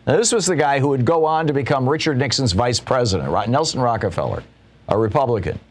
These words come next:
And he was booed off the stage in nineteen sixty-four. That was when it happened. Now, this use of the Democrat Party slur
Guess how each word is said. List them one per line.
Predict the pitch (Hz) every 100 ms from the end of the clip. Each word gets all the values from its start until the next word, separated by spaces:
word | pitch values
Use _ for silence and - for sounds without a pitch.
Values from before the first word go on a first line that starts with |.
| _ _ - - - - - -
And | 131
he | 147
was | 151 135
booed | 101 113 185 196 196 185
off | - 143 143 127 - -
the |
stage | 127 - 135 117 87 - - - - _ _ _ _ - -
in | 110
nineteen | 113 117 104 107
sixty-four. | 110 101 107 92 92 78 - _ _ _ - _ -
That | 98 131 156
was | 160 131
when | 123 123
it | 107
happened. | 107 95 80 69 95 - - -
Now, | 120 135
this | 135 120
use | 180 233 -
of | 175
the | 113 131 120 - 107
Democrat | 165 185 170 - 151 127 -
Party | - 135 127 92 - -
slur | - - - 165 151 101 65